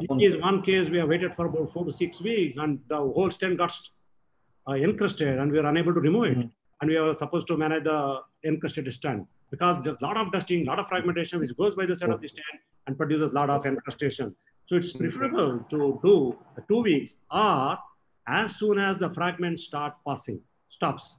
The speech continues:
So you see that, you know, lithuria, the patient comes with lithuria. Once it stops lithuria, when the fragmentation stops coming out, and then that is a time between two to three weeks, whichever is the earlier, that is the period to go for the second stage.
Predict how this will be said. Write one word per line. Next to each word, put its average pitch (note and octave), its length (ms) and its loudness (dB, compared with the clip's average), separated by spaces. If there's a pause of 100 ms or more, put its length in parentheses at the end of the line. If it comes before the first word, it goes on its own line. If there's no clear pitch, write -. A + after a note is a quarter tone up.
(120)
So - 120 -2
you D#3+ 200 0
see A#3 180 -2
that, F#3+ 160 4
you C#3+ 80 0
know, E3+ 80 -2
lithuria, E3 640 0
the B2 80 -6
patient F#3 300 -6
comes F3+ 180 -8
with E3+ 160 -8
lithuria. F3 480 0 (300)
Once A#3 340 0
it G#3+ 80 -2
stops F#3+ 380 -2
lithuria, D#3+ 520 -2
when F3+ 140 -4
the E3+ 60 -6
fragmentation F#3+ 520 -2
stops F3 280 -8
coming G3 260 -2
out, B2 300 -4 (340)
and C#3 180 -2
then F3 260 2
that E3 120 -4
is D#3 60 -4
a D#3 80 -6
time C#3+ 420 -2 (140)
between C3+ 240 -4
two F#3+ 100 -2
to F#3 100 -2
three E3 140 -6
weeks, D3+ 180 -4
whichever G3+ 300 0
is F#3+ 120 2
the E3 60 -2
earlier, D3+ 480 -2 (200)
that D#3 80 -2
is D#3+ 80 -6
the C#3 60 -4
period D#3+ 280 -2
to D#3 80 -6
go D3+ 240 -2
for C3+ 240 -4
the A#2+ 100 -6
second C#3 400 -6 (140)
stage. - 480 -8